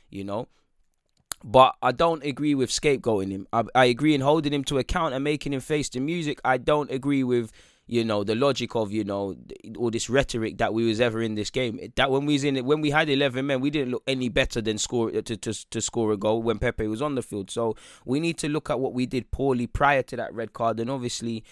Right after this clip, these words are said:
when you look at it, we s-, you know, there was a bit of grit and determination. But it's firmly points dropped.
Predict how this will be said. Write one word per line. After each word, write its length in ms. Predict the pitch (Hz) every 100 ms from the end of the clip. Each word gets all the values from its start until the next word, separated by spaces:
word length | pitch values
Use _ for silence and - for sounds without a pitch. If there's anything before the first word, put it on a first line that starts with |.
| -
when 180 | - 120
you 120 | 120
look 220 | 127 127 107
at 60 |
it, 160 | 113 -
we 120 | 101
s-, 120 | -
you 220 | 95 110 104
know, 160 | 98
there 120 | 98
was 100 | 101
a 40 | 104
bit 140 | 113
of 140 | 101 -
grit 200 | 117 98
and 120 | 101
determination. 840 | 101 117 104 101 107 104 - 98
But 120 | 92 -
it's 120 | -
firmly 400 | 143 139 123 117
points 340 | - 120 -
dropped. 320 | - 120 -